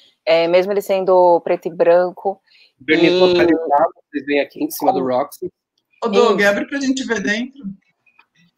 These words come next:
Speaker 1: Então, é uma, uma excelente coleção. Também é um excelente presente, né, pra todos os gamers aí, saudosistas também.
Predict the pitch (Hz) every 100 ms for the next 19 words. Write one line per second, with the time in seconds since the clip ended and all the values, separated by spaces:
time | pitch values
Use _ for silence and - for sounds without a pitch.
0 | _ _ _ _ _ - 104 - 190 202
1 | 208 208 - 202 202 220 247 311 247 277
2 | - 262 226 214 - 185 208 302 _ _
3 | _ _ _ _ 294 320 453 466 453 440
4 | 466 440 415 240 262 415 - 247 269 247
5 | 220 214 208 196 185 185 226 220 190 185
6 | 180 202 196 190 175 175 208 - 220 -
7 | 170 170 202